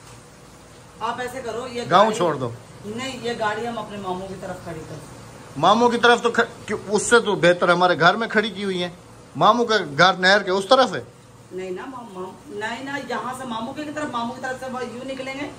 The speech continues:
Speaker 1: यूं निकलते हुए फिर यूं, वो रास्ता सही है हमारे लिए।
Speaker 2: एक दफ़ा वो रास्ता, वो रास्ता कैसे सही है? वो
Speaker 1: हाँ।
Speaker 2: रास्ता भी ख़राब है। पूछो कैसे?
Speaker 1: यूं वाला, सीधे
Speaker 2: पूछो
Speaker 1: वाला।
Speaker 2: कैसे?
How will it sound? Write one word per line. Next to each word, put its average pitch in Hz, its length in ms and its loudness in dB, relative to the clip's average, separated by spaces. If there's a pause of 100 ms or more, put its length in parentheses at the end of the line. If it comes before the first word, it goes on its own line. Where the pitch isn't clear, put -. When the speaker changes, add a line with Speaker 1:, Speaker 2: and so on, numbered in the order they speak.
(320)
Speaker 1:
यूं 269 160 -4
निकलते 269 360 -4
हुए 277 160 0
फिर 247 260 -6
यूं, 233 160 -6 (520)
वो 214 180 0
रास्ता 269 340 2
सही 330 280 4
है 277 60 -2
हमारे 160 300 -6
लिए। 131 240 -4
Speaker 2:
एक 131 140 -4
दफ़ा 127 200 -2 (140)
वो 131 140 0
रास्ता, 127 340 2
वो 131 200 0
रास्ता 151 260 4
कैसे 151 360 2
सही 156 240 4
है? 160 80 2
वो - 400 -4
Speaker 1:
हाँ। 156 80 8
Speaker 2:
रास्ता 156 280 6
भी 151 120 0
ख़राब 135 300 4
है। 131 80 -2
पूछो 143 200 -2
कैसे? 156 340 2
Speaker 1:
यूं 202 300 -6
वाला, 190 140 -8
सीधे - 260 -12
Speaker 2:
पूछो 147 140 -4
Speaker 1:
वाला। 151 120 -2
Speaker 2:
कैसे? 165 400 0